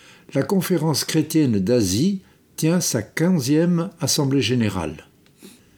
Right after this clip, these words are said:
Initialement prévue pour deux mille vingt et un, mais reportée en raison de la pandémie de covid dix-neuf, l'assemblée abordera plusieurs préoccupations croissantes auxquelles sont confrontés les pays asiatiques,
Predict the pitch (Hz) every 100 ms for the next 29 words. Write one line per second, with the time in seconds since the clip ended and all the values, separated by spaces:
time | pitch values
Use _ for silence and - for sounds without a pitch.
0 | _ _ _ 220 247 170 - 175 156 151
1 | 151 139 - - 139 113 143 117 - 123
2 | 98 104 123 123 98 117 98 147 196 202
3 | 131 117 127 139 - 143 120 98 127 127
4 | 135 107 107 101 123 110 120 123 101 98
5 | 120 98 117 90 87 107 98 104 139 185
6 | - 190 - - - - _ 135 156 196
7 | 190 180 180 127 131 131 120 175 180 165
8 | 139 185 190 - 147 127 131 113 117 -
9 | 180 165 - 143 - 120 131 147 156 143
10 | - - - - 147 170 170 151 139 151
11 | 160 - 139 - 175 135 151 165 127 120
12 | 107 107 - 185 208